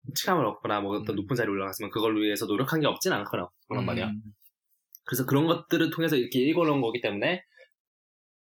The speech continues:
Speaker 1: 항상 말한 것처럼 이게 "너희들이 이렇게 열심히 했으면 나갈 수도 있어"라든지.
Speaker 2: 그러니까 그 정도는 이해를 가. 그러니까 자기가 어마어마하게 노력을 했고
Speaker 1: 음.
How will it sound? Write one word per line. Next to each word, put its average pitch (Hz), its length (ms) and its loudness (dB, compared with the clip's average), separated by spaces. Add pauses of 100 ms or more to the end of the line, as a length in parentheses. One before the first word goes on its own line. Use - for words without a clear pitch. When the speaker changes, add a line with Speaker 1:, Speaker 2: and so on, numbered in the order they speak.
(100)
Speaker 1:
항상 139 200 -4
말한 101 220 0
것처럼 92 320 -6
이게 87 120 -8
"너희들이 117 340 -4
이렇게 - 260 -6
열심히 95 260 0
했으면 120 300 -6
나갈 95 160 -2
수도 - 140 -4
있어"라든지. 92 760 -4 (320)
Speaker 2:
그러니까 127 200 -2
그 175 120 6
정도는 202 340 4
이해를 156 220 4
가. 110 140 -2
그러니까 139 380 2
자기가 160 300 4
어마어마하게 190 500 2
노력을 139 320 2
했고 127 460 -2
Speaker 1:
음. 95 100 -14